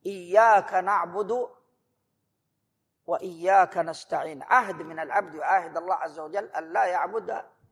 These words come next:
إلا الله وأن لا يشرك به شيئاً، لا يدعو إلا الله، لا يذبح إلا لله، لا ينظر إلا لله، لا يستغيث إلا بالله، لا يصرف أي عبادة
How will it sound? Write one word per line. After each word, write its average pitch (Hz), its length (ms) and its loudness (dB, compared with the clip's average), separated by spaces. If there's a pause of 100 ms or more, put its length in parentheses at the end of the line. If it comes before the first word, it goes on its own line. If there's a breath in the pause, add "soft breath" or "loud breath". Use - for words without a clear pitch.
(120)
إلا 196 240 2
الله 156 380 0 (640)
وأن 185 240 4
لا 196 140 2
يشرك 196 400 -4
به 190 260 -6
شيئاً، 160 340 -6 (800)
لا 175 200 0
يدعو 165 280 -4
إلا 170 260 -8
الله، 165 400 2
لا 160 220 -2
يذبح 160 340 -8
إلا 165 280 -4
لله، 160 460 0
لا 160 180 -4
ينظر 165 280 -10
إلا 165 320 -2
لله، 165 520 0 (560)
لا 165 180 2
يستغيث 160 560 -4
إلا 160 300 -2
بالله، 170 580 2 (460)
لا 196 200 6
يصرف 208 500 2
أي 262 220 2
عبادة 180 580 6